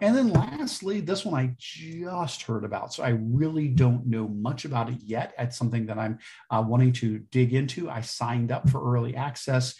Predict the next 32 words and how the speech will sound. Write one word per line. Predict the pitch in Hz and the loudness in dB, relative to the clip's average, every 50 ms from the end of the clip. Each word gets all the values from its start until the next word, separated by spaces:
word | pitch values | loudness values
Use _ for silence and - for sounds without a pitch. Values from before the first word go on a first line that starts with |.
| - - - - - - - _ | -18 -20 -20 -20 -20 -20 -10 _
It's | - - 123 - | -2 -2 2 2
a | 143 | 4
new | 139 135 139 151 160 156 139 | 4 6 6 6 4 4 0
product | - - - - 127 127 131 123 127 - | -4 -2 0 2 2 2 2 0 -2 0
from | 127 117 | -2 0
Google | 107 113 113 113 117 113 | 0 0 0 0 -2 -4
called | - - - 107 104 104 | -2 -4 -4 -4 -2 -6
Newsletter. | 104 107 117 127 131 127 120 120 110 - - - - - - 123 | -2 2 4 4 6 4 2 0 -4 -6 -6 -6 -8 -10 -10 -10
So | 120 - - 120 113 | -10 -6 -4 -4 -4
it's | 101 - - | -4 -6 -4
their, | 120 110 107 110 110 110 110 107 - - - - - | -2 -2 0 0 -2 -2 -4 -8 -10 -16 -18 -12 -4
their | 113 123 139 151 165 | 2 4 4 4 4
take | - - 139 143 139 | 2 0 0 0 2
on | 151 156 160 | 2 2 4
a | 165 | 4
newsletter. | 156 151 165 202 202 - - 104 107 - - - - - - - - - - _ | 4 4 4 2 0 -2 -4 -6 -6 -6 -8 -10 -12 -14 -16 -20 -20 -20 -2 _
I | 131 143 160 | 4 4 4
currently | 156 - - 143 139 139 151 - 156 151 147 | 2 -2 -2 0 0 0 0 0 2 2 2
use, | 143 139 127 120 120 120 117 117 117 123 120 110 - - - | 2 2 2 2 2 2 2 2 2 0 -2 -2 -4 -6 -4
um, | 117 117 110 104 104 107 107 110 - 123 | -2 -2 -2 -2 -4 -4 -6 -8 -4 -4
MailChimp | 113 110 123 143 160 - - - - 185 214 262 - - - _ _ _ | -2 0 0 -2 -2 -4 -8 -8 -4 -2 -2 -2 -2 -4 -14 _ _ _
when | - 143 135 131 127 123 | -2 2 4 6 6 6
I | 123 127 127 117 | 4 4 2 0
do | 113 117 123 123 120 117 120 120 117 120 127 123 _ | 2 2 2 2 2 2 2 0 0 -2 -4 -6 _
email | 135 131 131 127 123 120 | 0 2 4 4 4 4
newsletters, | 117 117 123 131 - 180 - 220 277 285 - - - - - - - - - - _ | 4 2 0 -2 -2 -6 -10 -10 -8 -8 -8 -8 -10 -12 -16 -20 -20 -20 -20 -8 _
and | 147 143 143 143 139 139 139 139 131 - | 2 2 4 4 4 4 2 2 0 0
I'm | 120 131 175 269 254 | -2 0 2 2 0
really | 147 107 107 - 269 | 0 -2 -4 -4 -6
curious | - - - 285 370 370 - - - | -8 -8 -8 -4 -4 -2 -4 -4 -2
to | - 127 | -2 -2
see | 123 - - 196 247 262 160 127 131 131 147 - | -2 -2 -2 -2 0 2 2 2 2 0 -2 -6